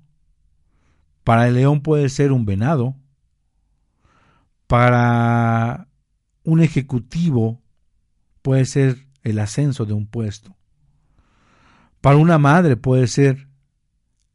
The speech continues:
el alimento a los hijos, el dinero, para una persona que tiene posibilidades económicas puede ser un coche último modelo, para un niño puede ser un juguete.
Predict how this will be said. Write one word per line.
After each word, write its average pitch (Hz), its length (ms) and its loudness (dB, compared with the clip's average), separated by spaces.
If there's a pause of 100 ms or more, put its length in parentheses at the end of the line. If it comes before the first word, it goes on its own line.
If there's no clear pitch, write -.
(260)
el 123 160 0
alimento 131 520 2
a - 20 -2
los 101 240 -8
hijos, - 580 -10 (1000)
el 110 180 -4
dinero, 113 500 -2 (1700)
para 131 220 4
una 139 160 4
persona 139 400 -2
que 127 120 -4
tiene 131 800 0 (800)
posibilidades 139 340 0
económicas 135 440 -2
puede 131 200 -2
ser 127 120 -2
un 123 120 -4
coche 131 400 -6
último 110 280 -6
modelo, 104 440 -8 (2500)
para 147 200 6
un 160 120 4
niño 165 340 4
puede 143 220 2
ser 131 140 -2
un 131 80 -2
juguete. 110 640 -4